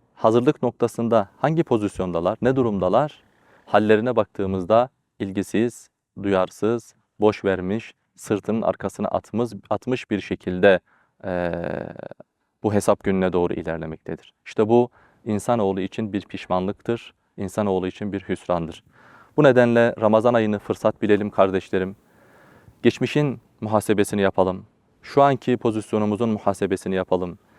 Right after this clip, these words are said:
Geleceğe dair planlarımızın, projelerimizin muhasebesini yapalım. Allah Azze ve Celle hangisinden razıysa ona dair adımlarımızı atmış olalım. Allah Azze ve Celle bizleri muhasebe kültürüyle hayatını devam ettiren kullarından eylesin.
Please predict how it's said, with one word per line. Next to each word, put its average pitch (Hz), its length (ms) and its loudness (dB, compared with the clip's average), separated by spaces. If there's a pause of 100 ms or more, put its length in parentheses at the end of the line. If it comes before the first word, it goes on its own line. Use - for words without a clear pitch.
(160)
Geleceğe 113 460 4
dair 117 300 2
planlarımızın, 104 760 0
projelerimizin 98 720 -4
muhasebesini 95 640 -4
yapalım. 92 420 -6 (440)
Allah 120 260 4
Azze 113 200 2
ve 107 100 0
Celle 104 220 -2
hangisinden 101 760 -4
razıysa 117 600 0 (600)
ona 113 260 4
dair 98 200 4
adımlarımızı 92 540 -2
atmış - 360 -10
olalım. 92 420 -8 (360)
Allah 117 160 4
Azze 120 200 4
ve 110 80 0
Celle 107 280 -2
bizleri 101 420 -2
muhasebe 104 520 -4
kültürüyle 95 600 -6
hayatını 95 480 -2
devam 98 240 0
ettiren 95 320 -8
kullarından 90 480 -4
eylesin. 85 460 -12